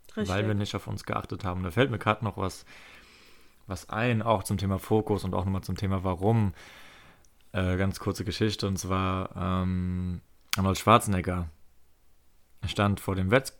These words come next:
Speaker 2: Wettkampf seines Lebens und er wurde angerufen. Also, müsst ihr euch wirklich vorstellen, hat ja jahrelang, ist ja d-, d-, der bekannteste,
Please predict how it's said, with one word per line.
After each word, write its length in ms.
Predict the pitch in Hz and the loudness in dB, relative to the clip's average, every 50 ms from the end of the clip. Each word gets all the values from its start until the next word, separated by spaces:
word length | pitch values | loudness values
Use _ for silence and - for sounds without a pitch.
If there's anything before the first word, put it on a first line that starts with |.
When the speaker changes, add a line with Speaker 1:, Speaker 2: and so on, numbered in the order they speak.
| - | -2
Speaker 2:
Wettkampf 400 | - 202 - - - 160 143 131 | 0 0 0 0 0 -2 0 2
seines 280 | - 127 120 117 110 - | 2 2 2 2 2 2
Lebens 560 | 117 113 110 104 98 92 95 98 - - - - - _ _ - - - - - - _ - - - - - - | 4 4 4 4 2 2 0 -2 -4 -6 -12 -18 -20 _ _ -20 -20 -20 -20 -20 -20 _ -20 -20 -20 -20 -10 -2
und 80 | - 98 | 0 0
er 100 | 95 87 | 2 2
wurde 240 | 95 95 90 95 98 | 2 0 0 2 2
angerufen. 720 | 117 127 127 110 104 98 98 104 101 - - 104 104 104 | 2 2 0 -2 -2 0 0 0 0 0 0 -2 0 0
Also, 160 | 110 113 139 | -2 -2 -2
müsst 240 | 151 156 151 - - | 0 -2 -2 0 -2
ihr 40 | 135 | 0
euch 60 | 135 | 2
wirklich 200 | 156 135 - - | 2 2 2 2
vorstellen, 240 | 147 135 135 127 120 | 2 4 4 4 6
hat 60 | 117 | 6
ja 100 | 123 117 | 8 8
jahrelang, 680 | 117 120 131 139 131 131 120 120 120 123 123 117 - | 10 10 10 8 8 6 6 6 6 4 4 0 -2
ist 100 | - - | -2 -2
ja 180 | 104 - - - | -2 -2 -2 -6
d-, 200 | - - - - | -8 -14 -18 -18
d-, 140 | - - - - | -20 -16 -12 -12
der 80 | - | -10
bekannteste, 680 | - - - - - 147 143 123 - - - - 98 | -8 -6 -4 0 0 0 0 0 -4 -8 -6 -8 -8